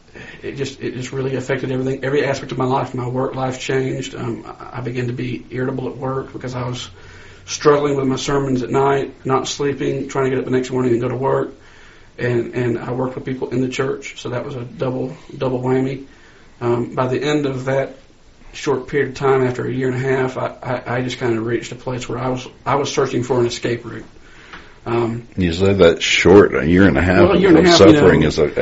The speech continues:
Speaker 2: is a good
Speaker 1: it,
Speaker 2: while.
Speaker 1: it, it is a long time, you
Speaker 2: Mm-hmm.
Speaker 1: know, um, it is a long time in the moment. In retrospect, now, it was a lot shorter than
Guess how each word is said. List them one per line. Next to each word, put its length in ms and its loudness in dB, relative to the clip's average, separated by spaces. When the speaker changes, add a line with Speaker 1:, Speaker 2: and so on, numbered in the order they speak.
Speaker 2:
is 180 -4
a 40 -4
good 240 2
Speaker 1:
it, 80 0
Speaker 2:
while. 180 6
Speaker 1:
it, 140 8
it 120 6
is 140 4
a 40 2
long 260 6
time, 340 2
you 180 0
Speaker 2:
Mm-hmm. 560 -2
Speaker 1:
know, 120 2
um, 240 0
it 120 -2
is 120 4
a 60 0
long 180 2
time 240 2
in 80 4
the 60 2
moment. 480 0
In 180 0
retrospect, 840 -2
now, 640 0
it 140 0
was 100 -2
a 60 -2
lot 240 -4
shorter 420 -4
than 380 -2